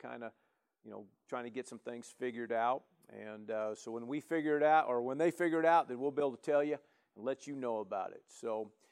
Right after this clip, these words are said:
as of right now, we're still, uh, speaking in an empty room here, uh, coming to you, amen, wherever you're at. So again, we call you blessed, and we give thanks for you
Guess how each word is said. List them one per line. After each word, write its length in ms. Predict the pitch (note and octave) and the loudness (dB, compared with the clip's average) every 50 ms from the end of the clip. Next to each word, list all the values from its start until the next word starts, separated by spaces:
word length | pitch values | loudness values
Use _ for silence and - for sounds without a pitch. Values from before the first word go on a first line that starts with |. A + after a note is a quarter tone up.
| _ _ | _ _
as 180 | - B2 B2 A2+ | -4 -2 -2 -2
of 120 | A#2+ G#2+ | -2 2
right 260 | B2+ D3 D3+ D3+ C3 | 4 4 4 4 2
now, 300 | C3+ D3 D3+ D#3 E3+ E3+ | 0 -2 -2 0 2 2
we're 160 | D#3 B2+ A#2 - | 0 0 -2 -4
still, 440 | - - - C#3 C#3+ C#3+ C#3 C3+ | -6 -8 -6 -2 -2 0 0 2
uh, 200 | C3+ B2+ B2 A#2 G#2+ - - _ _ _ _ | 2 4 4 2 0 -2 -8 _ _ _ _
speaking 440 | - - - D#3 D#3 D3 - D3+ D3 | -20 -6 -2 -2 0 0 -2 -4 -4
in 120 | C#3+ C3 | -4 -4
an 80 | B2+ C#3+ | -4 -4
empty 260 | D#3 D#3 D3 C#3 C3 | -4 -4 -4 -4 -4
room 320 | C3 C#3+ D#3 E3 E3 D#3+ | -2 -2 -2 -2 -2 -4
here, 420 | D#3+ D3+ D#3+ D#3+ D#3 D#3 E3+ F3 E3+ _ _ _ _ _ _ _ - | -4 -6 -6 -6 -4 -4 -6 -8 -10 _ _ _ _ _ _ _ -14
uh, 360 | G2 F#2+ G2 F#2+ F2+ E2+ - F2 F2+ - _ - | -12 -10 -10 -12 -12 -16 -18 -20 -20 -20 _ -16
coming 260 | - A#2 B2 B2 B2 | -16 -14 -12 -12 -12
to 80 | A#2 | -12
you, 460 | A#2+ A#2+ B2 C3 C3+ C3+ C3+ C3 A#2+ A2+ A2+ - | -10 -8 -6 -6 -6 -6 -6 -8 -12 -14 -16 -14
amen, 400 | A2+ A#2 A#2+ A#2+ A#2+ B2+ B2+ B2 | -12 -12 -10 -8 -8 -6 -6 -4
wherever 300 | A#2 B2 B2+ C3 B2 B2+ | -2 0 0 0 0 -2
you're 300 | B2+ A#2+ B2 A#2 A2 G#2+ | -2 0 0 0 0 0
at. 240 | G#2 G2 F2+ D#2+ - | 0 -2 -6 -8 -12
So 340 | - - A2 A2 G#2+ - - | -10 -8 -6 -4 -4 -4 -6
again, 500 | - C3+ A2+ C#3+ F3 F3+ F#3 G3+ G#3+ F#3+ - _ _ _ _ - | -6 -4 0 2 2 4 4 2 0 -4 -12 _ _ _ _ -12
we 80 | A#2 A2+ | -12 2
call 260 | - E3 D#3+ D#3+ D#3 | 6 8 8 8 8
you 100 | C#3+ C3+ | 4 0
blessed, 720 | A#2 G#2 A2+ D#3 F3 F#3+ A3 B3 A#3 - - - - - - | -2 0 4 8 10 10 10 8 4 0 -6 -12 -14 -16 -12
and 100 | A#2 A#2+ | -10 -8
we 100 | B2+ A#2+ | -8 -2
give 220 | A#2 C#3 C#3 A#2 | -2 -2 0 2
thanks 280 | G#2+ D3 D#3 D#3+ D#3+ - | 2 2 2 0 -2 -6
for 320 | - - D#3 D#3 C#3 A#2+ | -6 -2 0 0 2 0
you 160 | A2 G#2+ G2+ | 0 -4 -6